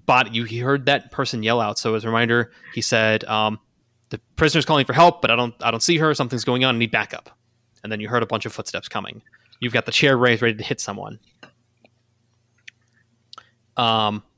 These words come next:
and I, my assumption is the second someone crosses the threshold into the room,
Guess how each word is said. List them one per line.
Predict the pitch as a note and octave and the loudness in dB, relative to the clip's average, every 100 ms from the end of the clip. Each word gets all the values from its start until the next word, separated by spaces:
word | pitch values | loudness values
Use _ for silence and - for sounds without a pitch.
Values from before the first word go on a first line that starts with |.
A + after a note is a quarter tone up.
| _ _ | _ _
and | A2+ | 0
I, | A#2 | 2
my | B2 C3 | 2 2
assumption | B2+ F3 D#3 | 2 0 2
is | C#3 B2+ | 2 2
the | - | -2
second | A#2 E3 F3+ G3 - - _ | 0 2 4 0 0 -8 _
someone | - C#3+ C#3 C3+ C3 - _ _ | -2 2 2 2 0 -8 _ _
crosses | - D3+ D3+ | 0 0 0
the | D3+ | -8
threshold | - D3 - C#3 C3 | 0 0 2 0 0
into | C3 B2+ | -4 -4
the | A#2+ | -6
room, | G#2+ C3 A#2+ A2 G#2+ | 0 4 4 2 -4